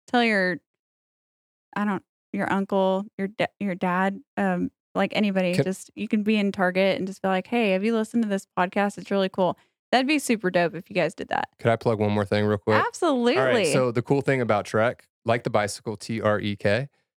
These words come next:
Speaker 2: uh, a hundred percent of the proceeds go directly to the cause. You don't have to question where things are being allocated. A hundred percent is going towards building schools and water projects. When I say water projects, digging wells in communities that don't have clean, safe drinking water.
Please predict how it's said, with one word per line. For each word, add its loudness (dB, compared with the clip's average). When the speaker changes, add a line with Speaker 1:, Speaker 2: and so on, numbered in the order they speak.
Speaker 2:
uh, 2
a -4
hundred 2
percent 0
of 4
the 2
proceeds 0
go 2
directly 2
to -2
the 2
cause. -2
You 0
don't 2
have -2
to -6
question 0
where 2
things -2
are -2
being 0
allocated. 0
A -2
hundred 0
percent 0
is 0
going 2
towards 0
building 0
schools 0
and -2
water 2
projects. 0
When 2
I 2
say 0
water 0
projects, 0
digging 0
wells 0
in -4
communities 0
that 0
don't 0
have -2
clean, 0
safe -2
drinking 0
water. 0